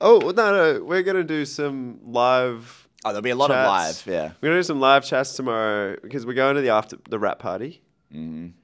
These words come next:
Speaker 1: And we're gonna be roaming around Xerocon, just speaking to everyone.
Speaker 2: Mm-hmm.
Speaker 1: So if you're at Xerocon, be warned. You might have our microphone in your face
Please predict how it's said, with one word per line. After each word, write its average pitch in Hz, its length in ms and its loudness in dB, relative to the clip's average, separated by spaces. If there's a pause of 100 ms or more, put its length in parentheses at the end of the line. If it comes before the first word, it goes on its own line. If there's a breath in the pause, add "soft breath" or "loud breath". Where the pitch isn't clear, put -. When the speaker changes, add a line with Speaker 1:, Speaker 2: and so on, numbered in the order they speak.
(300)
Speaker 1:
And 107 800 -2
we're 110 100 -8
gonna 117 140 -6
be 110 100 -4
roaming 101 360 -2
around 95 260 -4
Xerocon, 90 600 -6
just 90 160 -14
speaking 101 280 -10
to 87 60 -8
everyone. 87 460 -10
Speaker 2:
Mm-hmm. 85 160 -14
Speaker 1:
So 92 680 -2 (960 loud breath)
if 117 120 -8
you're 117 100 -2
at 147 180 6
Xerocon, 113 680 0 (720 soft breath)
be 113 140 -4
warned. 95 480 0 (1120)
You 107 140 -6
might 98 220 -2
have 98 180 -6
our 90 120 -4
microphone 87 540 -8
in 82 80 -10
your 80 100 -12
face - 500 -14